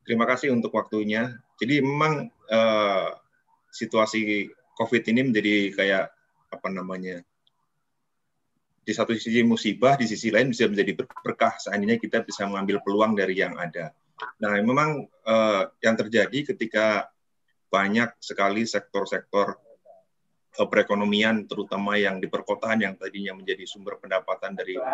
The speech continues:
kaum migran, ya, desa ke kota, kemudian mereka harus kembali ke desanya karena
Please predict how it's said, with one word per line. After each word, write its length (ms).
kaum 240
migran, 400
ya, 80
desa 320
ke 160
kota, 480
kemudian 240
mereka 400
harus 80
kembali 400
ke 80
desanya 400
karena 400